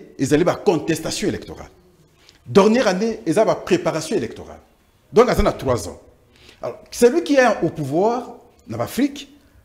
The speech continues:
azalaka toujours na possibilité ya kozwa deuxième mandat.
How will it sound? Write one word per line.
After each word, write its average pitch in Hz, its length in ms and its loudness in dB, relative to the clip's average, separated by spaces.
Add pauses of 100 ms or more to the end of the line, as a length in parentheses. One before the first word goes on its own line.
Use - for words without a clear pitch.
(120)
azalaka 151 320 2
toujours 202 200 -8
na 156 60 2
possibilité 151 840 -6
ya 123 80 -6
kozwa 123 200 -6
deuxième 139 360 2
mandat. - 320 -14